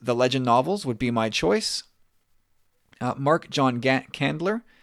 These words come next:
"As a Star Wars Marvel collector, I'd have to say the Dark Horse Star Wars editions." Absolutely. I know nothing. I never even bought, actually, no, that's not true. I bought the latest st-, uh, Dark Horse stuff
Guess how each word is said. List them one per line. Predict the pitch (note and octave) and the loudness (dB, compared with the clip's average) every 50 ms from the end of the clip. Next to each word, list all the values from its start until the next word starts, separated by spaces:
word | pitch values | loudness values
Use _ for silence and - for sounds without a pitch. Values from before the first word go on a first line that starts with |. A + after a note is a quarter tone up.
| _ _ _ _ _ _ _ _ _ | _ _ _ _ _ _ _ _ _
"As | - D3 C#3 C3+ | -6 -2 0 0
a | C3 B2 | 0 -2
Star | - - - - E3 F3 G3 G3 | -2 -6 -4 -2 0 0 0 0
Wars | F3+ E3+ F3+ F3+ F3+ E3 E3 | 2 2 2 2 0 0 -2
Marvel | D3 D3 D3+ D#3 C#3+ C#3+ | -2 -2 0 0 0 -2
collector, | - - D3 D3 D3+ - - D3+ - - - | -2 0 0 0 0 0 -2 -4 -6 -4 -4
I'd | C3+ B2+ B2 | -2 -2 0
have | C#3+ D3 D#3 - | 0 -2 -2 -2
to | D#3 | -6
say | C3+ - C#3 C3+ | -4 -2 -2 -2
the | B2+ A#2 | -2 -2
Dark | - - B2+ B2+ B2+ - | 0 2 2 2 2 0
Horse | - - B2+ B2 A#2+ - - - _ - | -6 -4 -4 -4 -4 -6 -8 -12 _ -14
Star | - - - A2+ A2+ A2+ | -8 -2 0 2 2 2
Wars | A#2 A#2+ A2 - | 0 -2 -4 -6
editions." | A2+ A2 G#2 A2+ A2+ - B2 A#2 A#2 A#2 - - - _ _ - - - - - - - - - - - - - _ _ _ - | -8 -8 -6 -4 -4 -4 -4 -6 -6 -6 -8 -10 -12 _ _ -20 -20 -20 -20 -20 -20 -20 -20 -20 -20 -20 -20 -20 _ _ _ -2
Absolutely. | C3+ C#3+ C#3 - D3 C#3+ C#3 C#3+ - C#3+ D3 C#3 - | -2 0 0 0 0 2 2 2 2 0 -2 -4 -4
I | - A#2 | -4 -4
know | A2+ A2+ A2 | -2 -2 -2
nothing. | A#2 C3+ C#3 C#3 - - C#3 C3+ - - | 0 0 0 0 0 -2 -4 -4 -4 -4
I | |
never | A#2+ C3 C3+ C#3 C#3 | 0 2 2 2 2
even | - B2+ B2+ B2+ A#2+ | 0 -2 -2 -2 -2
bought, | A2 A#2 A2+ A2 G#2 - _ _ _ _ _ _ _ - | 2 2 2 2 2 -2 _ _ _ _ _ _ _ -10
actually, | D3 - - D#3+ | -8 -6 -4 -2
no, | D3+ C#3 | 0 0
that's | C#3 - - | 0 0 -2
not | B2+ - | -6 -6
true. | - - G#2 | -4 -4 -4
I | G#2+ | -2
bought | A#2 - C3 C3 | 2 2 2 2
the | - A#2+ | 2 -2
latest | A#2+ A#2+ A#2 G#2+ G#2 - - - - _ _ _ _ _ _ _ _ _ _ _ _ _ _ _ _ _ _ _ _ _ _ _ _ _ _ _ _ | -2 -2 -2 -4 -6 -8 -10 -14 -16 _ _ _ _ _ _ _ _ _ _ _ _ _ _ _ _ _ _ _ _ _ _ _ _ _ _ _ _
st-, | - - - - F2 | -12 -10 -8 -4 -4
uh, | A2 G#2 G#2+ | -4 -4 -2
Dark | G#2 A2+ G#2 G2 - | -2 -2 -2 -2 -4
Horse | - G#2+ G2+ - | -6 -8 -8 -8
stuff | - - - A2+ - - _ | -8 -10 -12 -12 -14 -20 _